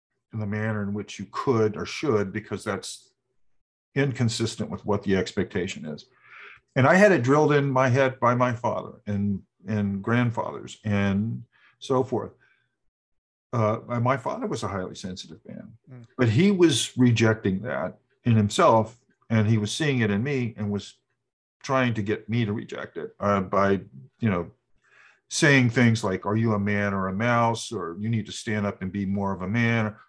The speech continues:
Speaker 1: or, "You're too sensitive," or blah, blah, blah. And eventually that conditioning starts to take hold, and it becomes, you know, um, incorporated into your ego.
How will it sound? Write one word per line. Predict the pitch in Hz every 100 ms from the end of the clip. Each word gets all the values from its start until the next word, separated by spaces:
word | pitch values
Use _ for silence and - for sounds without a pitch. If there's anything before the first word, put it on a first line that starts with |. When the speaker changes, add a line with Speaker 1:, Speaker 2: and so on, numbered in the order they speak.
| _
Speaker 1:
or, | -
"You're | 90
too | 87 -
sensitive," | 104 123 113 104 98 90
or |
blah, | 76 90 90
blah, | 87
blah. | 80 92 - 92 _ _ - _ _ _ _ _ _
And | 113
eventually | 117 190 202 - 123
that | 127 - - _ _ _ _ _ _ _
conditioning | - 120 170 - 113 107 113
starts | - 92 -
to | -
take | 98 90 87
hold, | 127 131 85 95
and | 101 95 98 -
it | 110 98
becomes, | - 104 101 92 95 - _ _
you | 98
know, | 95 85 82 - - - _ _ _ _ -
um, | 90 85 82 82 85 - _ _ _ _ _
incorporated | 117 104 143 139 - 95 92 98
into | 90 104
your | 82
ego. | 117 120 104 92 117